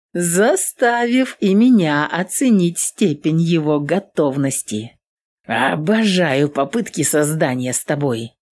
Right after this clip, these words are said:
Надеюсь, они у нас будут частыми и очень многочисленными.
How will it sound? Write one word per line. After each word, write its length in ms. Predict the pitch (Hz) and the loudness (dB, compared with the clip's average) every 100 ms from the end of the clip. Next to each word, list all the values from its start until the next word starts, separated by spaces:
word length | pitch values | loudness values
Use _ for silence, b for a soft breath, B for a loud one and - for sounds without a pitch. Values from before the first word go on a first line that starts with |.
| _ - | _ -8
Надеюсь, 920 | 143 165 202 269 233 214 190 202 - | -4 0 2 2 2 2 4 2 2
они 240 | 233 208 190 | 2 4 2
у 60 | |
нас 260 | 196 202 180 | 2 2 2
будут 280 | 175 175 - | 0 0 -2
частыми 840 | - 208 - - 180 170 165 160 | -4 -2 -2 -2 0 2 2 2
и 60 | |
очень 640 | 165 190 - - - 156 156 | 2 0 -4 -6 -4 -2 0
многочисленными. 1160 | 156 156 156 - 185 - 139 135 135 127 110 | 0 0 -2 -2 -4 -2 -2 0 -2 -4 -6